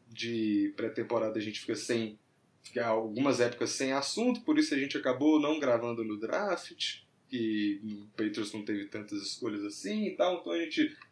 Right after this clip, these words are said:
deixou juntar um monte de coisa pra falar, mas agora também se aproximando dos training camps e das pré-temporadas, a, o cheirinho da N F L começa a voltar, e aí vocês vão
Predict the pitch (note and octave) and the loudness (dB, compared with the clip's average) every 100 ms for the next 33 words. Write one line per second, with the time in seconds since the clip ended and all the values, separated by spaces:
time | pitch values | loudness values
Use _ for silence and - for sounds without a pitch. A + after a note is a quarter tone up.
0 | - C3+ C3 D3+ C#3 C#3+ B2 C3+ B2+ C3 | 6 6 8 6 8 4 6 6 6 4
1 | C3 B2 B2 A#2 B2+ B2+ B2+ D3+ C3 C3 | 2 -2 0 0 2 2 4 4 6 6
2 | D3+ - _ - C3 C3+ D3 C3+ B2+ C#3 | 2 -2 _ 0 4 6 6 6 6 6
3 | C3 C3 B2 C3 - B2 B2 - A#2+ A#2+ | 4 2 2 2 2 0 0 0 0 2
4 | C3 A#2 A2+ - A#2 A2 G#2 C3+ C#3 C3+ | 0 -2 -6 -2 -2 -2 -2 -2 0 -2
5 | - A#2+ A2+ A2 - A2+ A2 A2 G#2 A2 | -4 -4 -2 -2 -4 -6 -4 -4 -2 0
6 | A2 A#2+ C3 C3 B2+ G#2 - _ _ - | 0 0 0 2 2 2 -6 _ _ -2
7 | A2+ G#2+ C#3+ B2 C#3 D3+ B2+ B2+ A2+ - | 0 4 8 8 10 10 10 6 4 6
8 | B2 B2+ - A2+ A2+ - A#2 G2 - A#2+ | 6 6 4 2 2 -2 -4 -4 -2 0
9 | C#3 - _ _ - B2+ A#2 A#2+ C3 A2 | -2 -8 _ _ 0 6 6 6 2 2
10 | A#2+ A#2 A2 | 0 0 -2